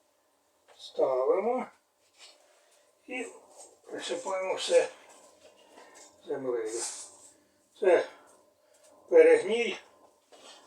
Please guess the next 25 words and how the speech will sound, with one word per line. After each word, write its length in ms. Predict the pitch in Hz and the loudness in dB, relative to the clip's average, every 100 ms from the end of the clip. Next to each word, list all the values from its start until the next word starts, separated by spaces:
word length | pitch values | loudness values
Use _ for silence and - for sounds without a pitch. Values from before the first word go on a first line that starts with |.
| - | -20
з 20 | - | -2
піском. 540 | 175 - - - - - - - - - - - - - - - - - | 0 0 -4 -10 -10 -12 -14 -14 -14 -16 -16 -12 -12 -14 -20 -20 -14 -2
Оце 520 | 170 - 226 240 - - - _ - - - - | -2 6 8 8 6 -4 -20 _ -20 -20 -20 -18
сорт 400 | - 262 285 277 | -8 0 0 4
оцей. 540 | 180 - 143 120 - - - _ _ _ _ - - - - | 4 4 2 0 0 -12 -20 _ _ _ _ -18 -16 -16 -4
Ну, 80 | - | 0
я 220 | 147 135 - - - - - - - | 2 2 -2 -8 -8 -8 -10 -8 -4
не 120 | 147 | -4
хочу 360 | - 131 123 - 135 | 0 0 0 -2 -4
там 80 | 123 | 0
якось 380 | 120 - 127 | -2 -2 -6
рекламувати 800 | 139 131 143 139 147 233 262 - | -4 -6 -4 0 2 4 2 -2
чи 180 | - 202 | -6 -6
щось 240 | 202 185 | -4 -4
таке. 460 | - 147 - 254 - - - - - | -4 -6 0 0 0 -6 -20 -20 -10
Це 320 | - 220 196 165 | 2 4 6 6
я 160 | 170 | 4
на 140 | 170 156 | 4 0
своєму 420 | 170 170 170 160 | 0 0 0 -2
досвіду 420 | 143 123 - 202 - - | 0 -2 -2 -10 -12 -10
кажу. 200 | - 117 - - - - - - - - - - | -8 -8 -8 -12 -12 -10 -10 -12 -14 -16 -10 -4
Оце 360 | 170 214 254 | 2 6 6
я 180 | 254 214 | 8 6
його 360 | 202 185 202 226 | 6 6 6 6
садю, 560 | - 175 175 254 262 | 4 2 2 -2 -2